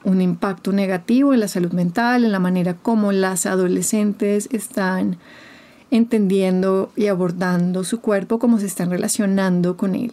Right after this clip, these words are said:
Entonces, bueno, hablemos de este tema de la adolescencia y el cuerpo porque creo que a muchas personas nos interesa. Yo he trabajado con adolescentes, no principalmente,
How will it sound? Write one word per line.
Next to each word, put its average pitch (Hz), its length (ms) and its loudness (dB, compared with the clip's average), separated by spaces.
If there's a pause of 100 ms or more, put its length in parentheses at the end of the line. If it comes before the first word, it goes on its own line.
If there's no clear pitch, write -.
(140)
Entonces, 208 300 -2
bueno, 233 360 0
hablemos 220 560 2
de 240 60 -2
este 233 160 -2
tema 226 260 2
de 226 60 2
la 233 80 2
adolescencia 196 580 -2
y 208 40 0
el 208 100 -2
cuerpo 220 360 -2
porque 190 480 -6 (280)
creo 202 280 -4
que 240 220 -4 (440)
a 202 100 -4
muchas 220 320 0
personas 202 380 -4
nos 220 180 -4
interesa. 226 640 -2 (840)
Yo 202 340 0
he 220 140 0
trabajado 226 560 0
con 233 180 2
adolescentes, 226 960 0 (520)
no 240 280 4
principalmente, 226 1040 0